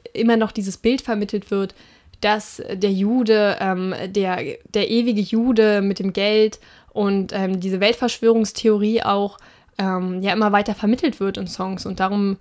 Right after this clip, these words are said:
äh, finde ich eigentlich, das zeigt wieder, wie schlecht Debatten teilweise auch geführt werden, weil man jetzt nur über diese eine Zeile spricht, die vielleicht geschmacklos sind, aber überhaupt nicht das Problem darstellen. Also, ich weiß ja nicht, wie siehst du das denn?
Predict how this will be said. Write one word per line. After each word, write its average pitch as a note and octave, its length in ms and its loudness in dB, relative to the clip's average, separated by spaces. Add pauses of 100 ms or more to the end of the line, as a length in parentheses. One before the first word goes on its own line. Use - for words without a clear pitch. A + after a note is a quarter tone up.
(380)
äh, G3 260 0
finde A#3 260 0
ich A3+ 80 -2
eigentlich, G#3+ 340 -2
das - 180 -10
zeigt - 280 -2
wieder, G#3 200 0
wie G3 100 -2
schlecht - 360 -2
Debatten G3 320 -2
teilweise G3+ 360 -6
auch - 100 -12
geführt - 360 -8
werden, F#3+ 240 -4
weil F#3+ 80 -4
man F#3+ 160 -2
jetzt G3 200 -8
nur A3+ 80 4
über G#3+ 160 2
diese G3+ 200 -2
eine G3+ 220 -4
Zeile B3 300 -2
spricht, - 400 -6 (360)
die B3 100 -2
vielleicht A3+ 240 -2
geschmacklos A#3 480 -2
sind, A3+ 200 0
aber A3 160 -2
überhaupt G#3 300 -4
nicht G3+ 180 -4
das - 100 -14
Problem G#3 440 -2
darstellen. G3+ 540 -10 (960)
Also, F3 440 -4 (260)
ich - 100 -6
weiß A#3 160 4
ja A#3+ 80 4
nicht, G3+ 200 -2
wie A3 60 -2
siehst G#3+ 200 -4
du - 40 -10
das C4+ 180 -4
denn? F#3 260 -6